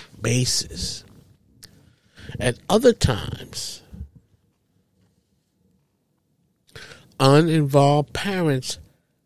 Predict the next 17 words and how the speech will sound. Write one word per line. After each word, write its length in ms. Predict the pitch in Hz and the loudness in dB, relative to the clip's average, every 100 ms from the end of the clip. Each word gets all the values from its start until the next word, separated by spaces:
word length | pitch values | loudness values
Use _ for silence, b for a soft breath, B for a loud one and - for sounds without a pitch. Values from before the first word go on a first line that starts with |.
| _ - | _ -12
lack 460 | 95 139 190 - | -4 -2 -2 -4
knowledge 720 | 123 147 190 208 131 101 - - | -8 -4 -4 -2 -2 -2 -6 -6
about 400 | 131 170 190 - | -2 0 -2 -4
child 440 | - 180 214 220 | -4 0 0 2
development, 680 | 196 180 220 247 151 120 73 _ _ | 2 4 2 2 -4 -8 -8 _ _
and 140 | 143 147 | -4 -2
sometimes 720 | - 233 233 185 175 180 165 | 0 -2 -2 -2 -2 -2 -2
they're 180 | 175 170 | 0 0
simply 480 | - 220 220 202 | 0 -2 -2 -4
overwhelmed 1000 | - 151 196 220 214 208 240 254 196 143 | 0 2 6 6 6 6 4 2 0 0
with 240 | 143 196 226 | 4 4 6
other 280 | 240 285 277 | 4 4 2
problems 600 | 254 233 156 113 101 - B B B - | 4 2 0 -4 -6 -10 B B B -6
like 380 | - 247 - - | 0 0 0 2
work, 340 | 196 359 359 _ _ | 4 4 0 _ _
paying 420 | - 262 269 254 | 0 2 2 0
bills, 640 | 226 311 339 320 220 185 | 0 2 2 2 2 0